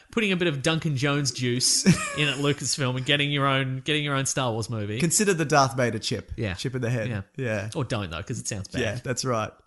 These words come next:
Speaker 2: Okay, here's a question for you. What do you think's the best thing to read or watch going into The Force Awakens?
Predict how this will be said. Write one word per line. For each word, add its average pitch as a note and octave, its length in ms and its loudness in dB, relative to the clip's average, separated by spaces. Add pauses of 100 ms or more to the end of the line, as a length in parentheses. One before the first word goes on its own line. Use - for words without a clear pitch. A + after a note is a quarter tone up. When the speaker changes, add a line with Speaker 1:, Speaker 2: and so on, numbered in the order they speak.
(560)
Speaker 2:
Okay, E3 180 8
here's F#3+ 160 6
a D#3+ 60 0
question B2 360 -2
for A#2 180 0
you. A#2+ 60 0
What G3 100 0
do A3 40 2
you G#3+ 60 0
think's G3+ 240 0
the E3 80 0
best C#3+ 260 2
thing C#3 140 0
to C3+ 100 -2
read B2 380 2
or A#2 180 -2
watch A2+ 380 -2
going A#2 220 0
into A2 120 -6
The A#2 100 -6
Force G#2+ 280 -6
Awakens? G#2 640 -8